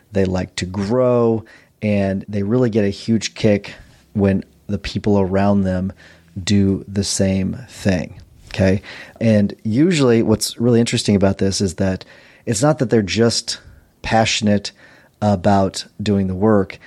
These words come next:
They really tend to be passionate about everything. And they have that juice for life in their veins is what we're looking for. Okay.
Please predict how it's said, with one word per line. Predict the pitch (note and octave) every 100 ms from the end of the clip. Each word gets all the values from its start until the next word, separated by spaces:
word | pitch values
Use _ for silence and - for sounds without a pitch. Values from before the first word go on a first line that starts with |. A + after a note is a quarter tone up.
| - _
They | G#2+ G2+
really | B2 C3
tend | - A2
to | G2
be | G2+
passionate | - G2 G2+ A2 F#2+
about | F#2 F2+
everything. | F#2+ G#2+ B2 A3+ G#3+ - _ - - - _ A2+
And | A2 G#2 G2
they | G#2
have | A2+
that | G2+ F2+ G2
juice | - A2 G2+
for | - F#2+
life | F2+ F#2 F2+ - - - -
in | F#2+
their | F#2
veins | F2 F2 D#2+ F#2+
is | F#2
what | F2
we're | E2+
looking | D#2 - F2+
for. | - - - - -
Okay. | F#2 F#2